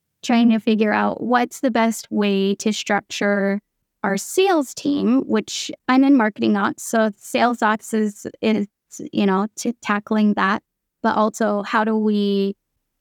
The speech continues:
structure how we're marketing to our customers or to our leads so that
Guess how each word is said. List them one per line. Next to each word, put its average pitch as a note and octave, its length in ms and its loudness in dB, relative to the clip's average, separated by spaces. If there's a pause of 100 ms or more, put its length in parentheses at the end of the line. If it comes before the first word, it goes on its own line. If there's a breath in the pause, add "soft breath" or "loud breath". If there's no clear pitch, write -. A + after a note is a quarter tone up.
structure G3+ 800 0 (100)
how G3+ 280 -2
we're F#3 200 -2
marketing G3+ 640 0
to G#3 140 -6
our F#3+ 140 -4
customers A3+ 840 0
or F#3+ 140 -2
to G3 280 0
our F#3 400 0 (100)
leads C4 480 2 (200)
so A#3 220 0
that G#3 300 -2